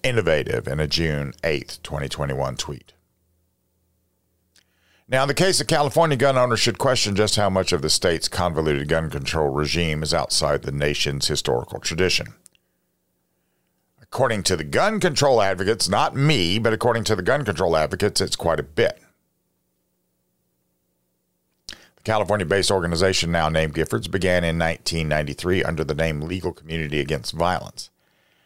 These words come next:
And they appear to acknowledge that much of the Byzantine firearm regime they have helped enact in the last three decades broke new ground. It was quite innovative.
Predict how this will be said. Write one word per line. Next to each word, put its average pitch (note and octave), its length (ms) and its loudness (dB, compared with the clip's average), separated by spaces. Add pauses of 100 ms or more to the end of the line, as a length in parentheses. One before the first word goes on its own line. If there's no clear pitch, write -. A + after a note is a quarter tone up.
(280)
And F2+ 140 -2
they G2+ 120 4
appear B2 280 2
to - 160 0
acknowledge G2+ 400 2
that - 120 -4
much G2 240 2
of E2 120 -2
the E2+ 140 0
Byzantine F2 680 0
firearm E2+ 400 0
regime D#2 320 -2
they D#2 140 2
have D2+ 120 0
helped E2+ 220 0
enact D#2+ 420 -2
in C#2 80 -12
the C#2 60 -8
last D2+ 300 0
three D#2+ 140 -2
decades D2+ 500 -2
broke E2+ 480 -4
new E2+ 220 -4
ground. D#2+ 520 -6
It - 180 -2
was - 120 -4
quite - 340 -4 (240)
innovative. G#1 580 -4